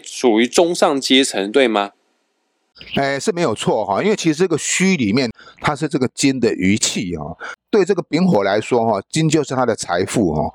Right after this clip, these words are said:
Speaker 2: 丙戌日的戌里面哈，它有带一个辛金，这个辛金就是丙火的正财星哈。也就是说，丙戌日的人哈，啊，你必须要啊，靠你的专业或靠你的能力，从事一些所谓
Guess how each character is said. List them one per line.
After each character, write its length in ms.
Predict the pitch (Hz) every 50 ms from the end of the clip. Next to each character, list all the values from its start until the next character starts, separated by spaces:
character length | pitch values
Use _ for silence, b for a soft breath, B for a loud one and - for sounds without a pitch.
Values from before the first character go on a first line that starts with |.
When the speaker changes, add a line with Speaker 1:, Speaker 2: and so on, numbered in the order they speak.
| B B B
Speaker 2:
丙 180 | 147 139 139
戌 420 | 143 - - - 185 175 202 208 214
日 140 | 196 214 185
的 120 | 156 151
戌 420 | 139 - - - - 190 202 196
里 180 | 160 123 98 95
面 160 | 123 156 131
哈， 140 | 107 104 98
它 180 | - - 165 147
有 140 | 110 101 87
带 200 | - - - 123
一 20 |
个 100 | 104 117
辛 320 | 104 - - 131 113 120 117
金， 320 | - - 113 107 110 110 B B B B B B B B B B B
这 120 | B - 220
个 100 | 202 165
辛 260 | - - 214 196 190
金 160 | 180 202 185
就 80 | 196 180
是 140 | 165 185 - _
丙 160 | - 131 139 110
火 80 | 87
的 120 | - 95 95
正 240 | - 156 120 98
财 200 | 87 - 80 82
星 280 | 87 - - 95 90 85
哈。 200 | 82 78 67 - B B B B B B
也 100 | - 147
就 180 | 170 - 254 247
是 40 |
说， 140 | 220 254 247
丙 260 | 233 _ 185 147 139
戌 220 | 131 - - 226 226
日 200 | 233 262 226 175
的 200 | _ 139 120 107
人 240 | 90 90 90 98 98
哈， 280 | 107 113 95 85 85 _ B B B B B B B
啊， 140 | B 107 113
你 140 | 120 131 131
必 200 | _ - 247 220
须 200 | 180 - 208 214
要 320 | 220 214 185 156 120 _ _ _ _ _ _ _
啊， 220 | - 113 113 101 95 _
靠 220 | - - - 202 151
你 100 | 123 110
的 120 | 120 131
专 360 | _ - - 165 156 156 165
业 220 | 170 175 156 120 104
或 140 | 117 156
靠 180 | - - - 160
你 80 | 120 104
的 140 | 107 107
能 320 | 107 107 104 104 113 135 170
力， 240 | 202 175 110 90 _ b b b b -
从 300 | - - - 117 123 143
事 300 | 131 - - 175 160 151
一 80 | 151 143
些 260 | - - 151 143 143
所 180 | - - 120 117 120 139
谓 220 | 143 123 110